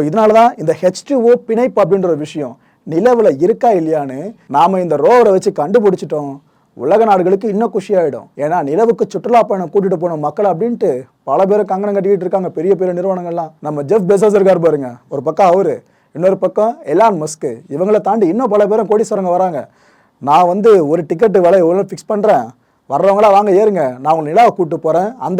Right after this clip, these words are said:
கிரகத்தை கூட்டு போறேன், விண்வெளி சுற்றுலா கூட்டு போறேன்னு அனௌன்ஸ்மெண்ட்டை கொஞ்சம் கொஞ்சம் கொஞ்சமா வெளியிட ஆரம்பிச்சுக்கிட்டு இருக்காங்க.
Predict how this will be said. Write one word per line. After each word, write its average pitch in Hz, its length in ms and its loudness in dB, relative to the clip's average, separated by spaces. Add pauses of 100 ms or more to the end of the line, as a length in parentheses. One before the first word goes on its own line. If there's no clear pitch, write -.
கிரகத்தை 190 340 2
கூட்டு 165 240 -4
போறேன், 175 300 -2
விண்வெளி 214 320 2
சுற்றுலா 190 320 0
கூட்டு 156 200 -6
போறேன்னு 147 280 -6 (460)
அனௌன்ஸ்மெண்ட்டை 202 500 -2
கொஞ்சம் 220 220 0
கொஞ்சம் 214 200 -2
கொஞ்சமா 196 280 -2
வெளியிட 196 280 2
ஆரம்பிச்சுக்கிட்டு 147 400 -6
இருக்காங்க. 127 260 -12